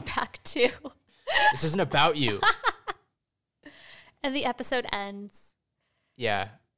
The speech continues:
Speaker 1: And that is episode one eleven, Bad Girl McGuire.
Speaker 2: That is it.
Speaker 1: That is it.
Speaker 2: Yeah, overall, like I said earlier,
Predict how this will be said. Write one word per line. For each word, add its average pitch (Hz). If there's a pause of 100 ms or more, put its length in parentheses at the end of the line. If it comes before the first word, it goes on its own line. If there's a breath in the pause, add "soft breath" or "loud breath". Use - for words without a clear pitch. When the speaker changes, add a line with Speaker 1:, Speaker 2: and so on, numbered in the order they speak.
Speaker 1:
And 233
that 240
is 254
episode 240
one 214
eleven, 214 (420)
Bad 214
Girl 208
McGuire. 214 (500)
Speaker 2:
That 104
is 107
it. 143 (320)
Speaker 1:
That 285
is 311
it. 381 (360)
Speaker 2:
Yeah, 120 (100)
overall, 135 (480)
like 123
I 127
said 117
earlier, 110